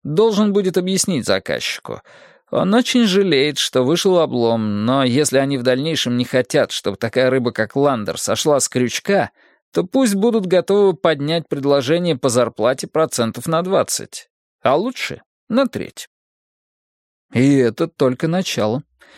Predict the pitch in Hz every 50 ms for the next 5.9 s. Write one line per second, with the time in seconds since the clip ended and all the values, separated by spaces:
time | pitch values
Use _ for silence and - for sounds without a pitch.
0 | - - - - - - - - 147 147 165 156 175 190 185 - - - - 180
1 | 170 160 - 180 170 170 151 - - 180 170 - - 156 156 156 165 180 196 170
2 | - 123 127 127 123 131 156 156 147 156 151 147 151 139 - - - 135 135 139
3 | 143 - - 131 123 117 110 92 78 82 65 - - - - - - _ _ _
4 | _ _ _ _ _ - 104 107 113 110 98 92 107 90 90 104 110 117 - -
5 | - - - 123 120 117 113 104 98 - - 104 113 120 - - - -